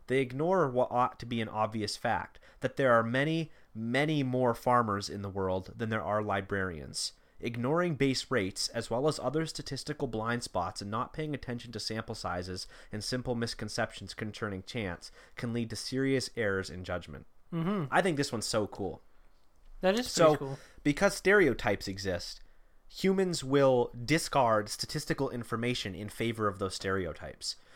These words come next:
Speaker 1: So, for that example, a much higher percentage of the population is farmers than the librarians. Regardless of that fact, we would still assume he's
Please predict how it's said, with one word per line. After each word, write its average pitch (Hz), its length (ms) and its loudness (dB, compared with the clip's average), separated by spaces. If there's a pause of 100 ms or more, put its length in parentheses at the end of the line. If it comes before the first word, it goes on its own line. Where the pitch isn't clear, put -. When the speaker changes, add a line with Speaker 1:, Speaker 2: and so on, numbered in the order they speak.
(120)
Speaker 1:
So, 123 400 4 (400)
for - 120 -4
that 151 180 6
example, 104 500 -4 (1600)
a 143 80 6
much 147 540 4
higher 143 500 4
percentage 117 480 -4
of 104 100 -4
the - 80 -6
population 110 720 0
is - 200 -6
farmers 95 600 -4 (160)
than 95 300 -4
the 95 120 -8 (140)
librarians. 85 840 -6 (840)
Regardless 135 640 4
of 131 140 4
that 120 220 6
fact, - 640 2 (840)
we 127 200 4
would 120 180 2
still 143 300 4
assume 127 440 0
he's 117 560 -2